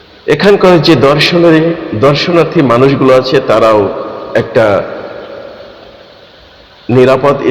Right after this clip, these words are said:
স্থানে যাওয়ার জন্য সবাই ছোটাছুটি করছে, তার দৃশ্যটা আপনারা কিঞ্চিত পরিমাণ দেখতে পাচ্ছেন। হ্যাঁ প্রিয় বন্ধুরা, একেবারেই গুড়ি গুড়ি বৃষ্টি পড়ছে, তারই মাঝেও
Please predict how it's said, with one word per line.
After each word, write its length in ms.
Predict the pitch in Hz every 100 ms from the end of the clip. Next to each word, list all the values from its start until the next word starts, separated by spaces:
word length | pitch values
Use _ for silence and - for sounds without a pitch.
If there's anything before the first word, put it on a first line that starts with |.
| 123
স্থানে 300 | - 117 113 95 - 95
যাওয়ার 260 | 117 113 104
জন্য 160 | 113 113
সবাই 360 | - 107 107 98 87 -
ছোটাছুটি 520 | 120 113 104 101 104
করছে, 360 | 104 98 - 90 - - - -
তার 180 | - 107 90
দৃশ্যটা 420 | 110 - 110 - 98
আপনারা 400 | 101 101 107 104 101 82
কিঞ্চিত 380 | 104 104 - 110
পরিমাণ 320 | - 107 107 101 98
দেখতে 260 | 104 104
পাচ্ছেন। 380 | 101 95 92 - 78
হ্যাঁ 200 | - 110 101
প্রিয় 180 | 110 110
বন্ধুরা, 400 | 120 127 151 156 160 - - - - - 120
একেবারেই 460 | 139 123 123 120 110 95
গুড়ি 220 | 123 120
গুড়ি 220 | 107 117
বৃষ্টি 400 | 113 120 - - 120 117
পড়ছে, 380 | 120 120 - 147 - - - -
তারই 280 | - 120 131 135
মাঝেও 340 | 123 120 127